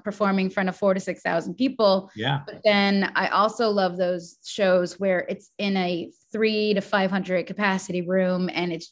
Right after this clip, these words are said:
Speaker 1: jam-packed and everybody's moshing and, and it's
Speaker 2: Yeah.
Speaker 1: just so much excitement. And in some ways, you can kind of feel the energy of the audience way more in those, in those scenarios. So,
Speaker 2: Oh.
Speaker 1: and we have an alternate version of our song, Suck It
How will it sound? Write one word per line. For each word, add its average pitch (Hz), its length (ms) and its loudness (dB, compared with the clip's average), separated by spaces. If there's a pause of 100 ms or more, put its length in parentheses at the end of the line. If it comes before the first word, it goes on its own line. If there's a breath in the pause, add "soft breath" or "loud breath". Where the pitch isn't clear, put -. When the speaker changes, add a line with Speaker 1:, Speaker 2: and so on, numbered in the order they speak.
Speaker 1:
jam-packed 185 800 2
and 165 160 -6
everybody's 175 560 -2
moshing 185 760 2
and, 160 180 -4
and 180 140 -2
it's 170 200 -4
Speaker 2:
Yeah. 185 80 -8
Speaker 1:
just - 120 -14
so 214 120 2
much 208 200 4
excitement. 180 640 0 (460 loud breath)
And 254 120 4
in 269 100 6
some 254 220 4
ways, 226 200 2
you 240 80 -2
can 240 140 0
kind 214 240 -4
of 185 60 -8
feel 247 460 4
the 190 140 0
energy 202 400 -2
of 185 80 -4
the 190 160 -2
audience 180 400 -2
way 220 320 2
more 185 300 2
in 180 140 -6
those, 180 440 -8
in 196 160 2
those 185 260 -2
scenarios. 180 640 -4
So, 180 460 0
Speaker 2:
Oh. 127 340 -6
Speaker 1:
and 226 200 2
we 220 100 0
have 220 160 2
an 220 80 0
alternate 208 380 -4
version 196 360 0
of 180 100 -2
our 175 120 0
song, 175 320 -4
Suck - 360 -2
It 180 100 -4